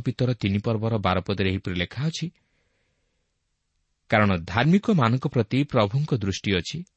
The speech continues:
ସେମାନଙ୍କ ବିନତି ପ୍ରତି ତାହାଙ୍କ କର୍ଣ୍ଣ ଉନ୍ମୁକ୍ତ ଅଟେ, କିନ୍ତୁ ପ୍ରଭୁଙ୍କର ମୁଖ ଦୁଷ୍କର୍ମକାରୀମାନଙ୍କ ପ୍ରତିକୂଳ।" ତେବେ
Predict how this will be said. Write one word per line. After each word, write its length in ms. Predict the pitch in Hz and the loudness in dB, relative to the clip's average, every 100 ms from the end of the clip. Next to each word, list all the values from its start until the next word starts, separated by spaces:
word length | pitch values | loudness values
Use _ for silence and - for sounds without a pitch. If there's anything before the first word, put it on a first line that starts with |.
| _ _ _ _ _ - | _ _ _ _ _ -2
ସେମାନଙ୍କ 420 | 156 165 196 175 | 2 6 4 4
ବିନତି 400 | 104 104 117 147 | 2 2 2 2
ପ୍ରତି 260 | 156 143 104 | 0 0 0
ତାହାଙ୍କ 340 | - 101 110 110 | -2 -4 -4 -4
କର୍ଣ୍ଣ 360 | - 95 107 104 - _ _ _ _ | 0 0 2 0 -2 _ _ _ _
ଉନ୍ମୁକ୍ତ 460 | 127 139 165 175 - | 2 4 4 2 0
ଅଟେ, 280 | 98 90 104 - _ _ _ _ _ - | -2 -2 -14 -20 _ _ _ _ _ -2
କିନ୍ତୁ 140 | 117 | -2
ପ୍ରଭୁଙ୍କର 540 | 117 127 139 208 208 117 | 2 2 4 2 4 2
ମୁଖ 260 | 92 - 120 156 _ _ _ _ _ | 2 -4 -8 -8 _ _ _ _ _
ଦୁଷ୍କର୍ମକାରୀମାନଙ୍କ 1300 | 101 127 - - 220 208 196 117 104 104 98 95 - 117 - _ _ _ | -2 -2 -2 2 4 4 4 2 4 2 0 -2 -2 -4 -6 _ _ _
ପ୍ରତିକୂଳ।" 420 | 113 - 170 - 85 _ _ _ _ _ _ _ _ _ _ _ _ | -4 0 -2 -2 -10 _ _ _ _ _ _ _ _ _ _ _ _
ତେବେ 220 | 117 95 | 0 2